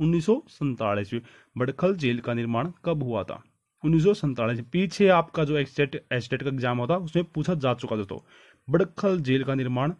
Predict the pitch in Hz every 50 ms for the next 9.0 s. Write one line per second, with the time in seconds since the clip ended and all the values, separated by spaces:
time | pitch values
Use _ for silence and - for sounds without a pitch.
0 | _ _ - 156 151 139 131 127 120 120 120 139 147 147 - 202 208 - - 131
1 | 120 110 113 107 104 107 107 - 120 107 92 87 - _ _ _ _ _ _ -
2 | 131 135 131 156 160 196 226 254 254 - _ _ - - 131 127 117 120 113 110
3 | 110 107 107 110 107 104 - _ _ _ _ _ _ - 117 - 156 165 - -
4 | 147 143 131 131 165 196 180 156 180 214 196 170 147 139 - 131 117 - - _
5 | 135 127 127 120 117 110 101 101 - 143 151 175 196 214 185 147 143 143 120 107
6 | 95 87 - _ _ _ _ _ _ _ _ _ _ _ _ _ _ _ _ _
7 | _ _ _ _ _ 135 127 123 151 170 180 156 165 196 208 - - 160 156 160
8 | 160 156 156 131 180 175 175 170 180 208 220 - - 165 147 139 135 135 156 196